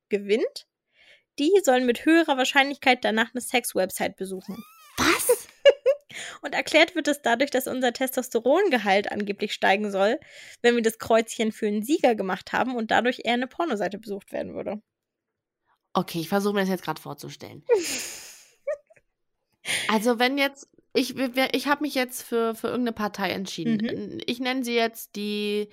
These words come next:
Speaker 2: Computerpartei, weil wir wollen ja nicht parteiisch sein. Ähm,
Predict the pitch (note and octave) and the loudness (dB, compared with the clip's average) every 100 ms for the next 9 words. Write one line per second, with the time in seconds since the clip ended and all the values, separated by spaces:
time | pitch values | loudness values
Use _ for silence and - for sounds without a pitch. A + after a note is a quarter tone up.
0 | _ - C4 B3+ C#4+ A3 F#3 D#3+ D3+ C3+ | _ 2 2 4 2 2 0 -6 -6 -4
1 | F3 G#3 G#3+ A3 A3 G#3+ A3+ F#3+ D3+ B2+ | -2 -2 -2 -2 -2 -4 -6 -6 -8 -10
2 | - G2 - - - - - - A#3 A#3 | -12 -14 -16 -20 -20 -20 -6 2 4 4
3 | A#3 A#3 A#3 | 0 -2 -6